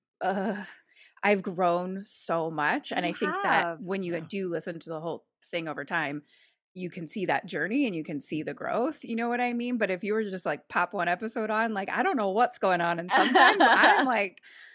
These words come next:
Speaker 1: I'm a crazy person. <laughs> Like, you know, I'm, like, embarrassed about some of it 'cause I'm just like, "Oh my, my gosh."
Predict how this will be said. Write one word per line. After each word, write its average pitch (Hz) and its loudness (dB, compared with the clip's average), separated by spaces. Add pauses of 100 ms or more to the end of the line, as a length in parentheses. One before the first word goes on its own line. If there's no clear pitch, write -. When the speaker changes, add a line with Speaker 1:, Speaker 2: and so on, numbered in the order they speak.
(260)
Speaker 1:
I'm 247 -2
a 220 -2
crazy 339 2
person. 220 6
<laughs> 311 6
Like, 269 8
you 247 6
know, 220 8
I'm, 247 8
like, 220 2
embarrassed 202 2
about 185 0
some 170 -4
of 170 -6
it 165 -4
'cause 175 -8
I'm 170 -8
just 165 -14
like, 175 -4
"Oh - -8
my, - -16 (440)
my - -10
gosh." 117 -8